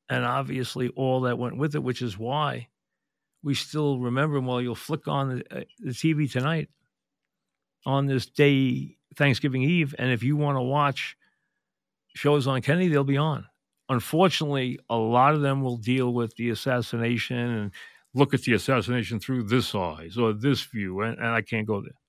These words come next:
I'm done. If it's an assassination show, I'm done. If it's a regular Kennedy show, I watch it.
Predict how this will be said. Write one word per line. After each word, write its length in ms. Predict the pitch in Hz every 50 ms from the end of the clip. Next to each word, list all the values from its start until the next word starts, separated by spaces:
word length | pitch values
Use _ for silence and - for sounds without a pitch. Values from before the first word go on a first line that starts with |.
| _ _ _ _ _ _ _ _ _ _ _ _ _ _ _ _ _ _ _ -
I'm 140 | 123 113 107
done. 260 | 120 123 107 85 76 _ _ - _ _ _ _ _ _ _ _ -
If 60 | 139
it's 80 | 113
an 60 | 113 110
assassination 580 | 101 - - 139 139 127 - 151 139 - - 131
show, 380 | - - 131 127 120 - - -
I'm 120 | 113 110
done. 260 | 107 107 90 85 87 _ _ _ _ - - - -
If 120 | 151 120
it's 160 | 123 120 -
a 80 | - 117
regular 520 | 104 107 120 135 151 151 156 156 151 139
Kennedy 280 | 127 - 147 143 151 147
show, 260 | - 151 156 151 - - -
I 120 | - 120 120
watch 260 | 117 101 92 90 -
it. 100 | -